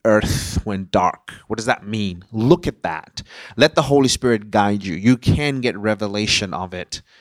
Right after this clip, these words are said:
and understand it and begin to run with it and be able to communicate that with somebody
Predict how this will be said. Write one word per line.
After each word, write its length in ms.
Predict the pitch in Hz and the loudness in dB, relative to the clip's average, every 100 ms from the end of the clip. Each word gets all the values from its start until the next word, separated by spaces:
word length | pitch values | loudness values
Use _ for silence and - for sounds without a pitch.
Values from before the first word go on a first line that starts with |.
| _ _ _ _ - _ _ - | _ _ _ _ -20 _ _ -2
and 280 | 131 139 135 | 2 4 4
understand 680 | 117 104 - - 98 95 | 4 0 -2 -4 -6 -4
it 240 | 92 - - _ _ | -6 -6 -10 _ _
and 260 | 104 107 107 | -2 -2 -2
begin 300 | 104 107 104 | -2 -2 -2
to 140 | 107 | 0
run 280 | 98 98 98 | 0 0 0
with 200 | 92 - | -4 -4
it 260 | 95 - - _ - | -4 -4 -10 _ -4
and 200 | 107 104 | -4 -4
be 180 | 104 | -2
able 240 | 107 101 110 | -2 -2 -2
to 140 | - | -2
communicate 840 | 101 110 101 110 104 104 107 98 - | -4 -6 -4 -2 -2 -2 0 0 -2
that 220 | 98 - | -4 -4
with 100 | 101 | -4
somebody 680 | - 165 151 113 90 90 | 2 4 2 0 -6 -10